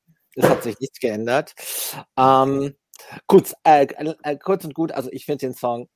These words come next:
richtig prima. Also ich find's jetzt nicht so spektakulär, dass The Rasmus da dabei sind,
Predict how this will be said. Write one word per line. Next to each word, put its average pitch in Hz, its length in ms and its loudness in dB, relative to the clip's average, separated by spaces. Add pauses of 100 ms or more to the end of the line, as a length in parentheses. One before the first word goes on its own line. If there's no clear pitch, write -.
(100)
richtig - 580 -10 (380)
prima. 202 640 0
Also 131 200 -4
ich - 200 -14
find's 147 240 -12
jetzt - 260 -8
nicht 131 320 -12
so 139 580 -4 (180)
spektakulär, 117 720 -8
dass 107 200 -12
The 95 80 -12
Rasmus 117 420 -12
da 113 200 -4
dabei 107 380 -6
sind, 110 300 -8